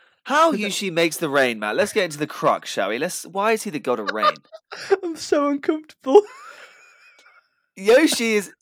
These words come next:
Speaker 1: Yushi, I keep saying Yoshi now. God damn it.
Speaker 2: Yeah, say Yoshi.
Speaker 1: Yu Shi is a god who appears in Chinese folklore. We know that. I don't know why I repeated that. He is usually depicted with a black face. Oh, Jesus.
Speaker 2: Okay. Uh, yeah, it's, it's, yes, yeah.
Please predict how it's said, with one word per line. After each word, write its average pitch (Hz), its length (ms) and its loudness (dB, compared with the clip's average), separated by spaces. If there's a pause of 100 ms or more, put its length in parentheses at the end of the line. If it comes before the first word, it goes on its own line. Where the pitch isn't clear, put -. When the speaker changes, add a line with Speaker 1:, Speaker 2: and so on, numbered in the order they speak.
(420)
Speaker 1:
Yushi, 202 360 0
I 151 80 -6
keep 240 140 -6
saying 196 180 -4
Yoshi 143 280 -2
now. 110 200 -6
God 156 220 -4
damn 117 200 -2
it. 110 120 -2
Speaker 2:
Yeah, 190 160 -6
say 330 240 -6
Yoshi. 147 180 -2
Speaker 1:
Yu 247 200 0
Shi 185 380 -2
is 151 200 -4
a 151 80 -2
god 135 400 4
who 139 120 -2
appears 131 280 -4
in 123 60 -20
Chinese 113 220 -4
folklore. 147 260 -2
We 127 80 -6
know 117 140 -4
that. 104 220 -2
I - 20 -8
don't 101 480 -16
know 92 80 -14
why 90 80 -6
I - 20 -8
repeated 87 360 -14
that. 92 180 -8 (720)
He 262 200 2
is 240 120 0
usually 285 400 0
depicted 143 600 -2
with 156 120 -8
a 160 40 -6
black 196 300 -2
face. - 580 -2 (220)
Oh, 104 240 -18
Jesus. 78 280 -20
Speaker 2:
Okay. 123 540 -10 (100)
Uh, 131 220 -2
yeah, 135 200 0
it's, 139 340 -6
it's, - 240 -10 (180)
yes, 131 480 -2 (100)
yeah. 110 220 -4